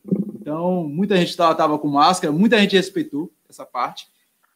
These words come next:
A entrada da arena só era permitida após a desinfec-, a desinfecção das mãos e a, o teste de temperatura. Isso realmente aconteceu.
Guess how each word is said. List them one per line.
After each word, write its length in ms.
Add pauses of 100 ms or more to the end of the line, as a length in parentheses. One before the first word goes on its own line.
A 140
entrada 300
da 140
arena 260
só 120
era 100
permitida 680
após 440
a 40
desinfec-, 560 (360)
a 260
desinfecção 640
das 220
mãos 360 (360)
e 340 (320)
a, 120 (220)
o 140
teste 280
de 60
temperatura. 760
Isso 220
realmente 460
aconteceu. 720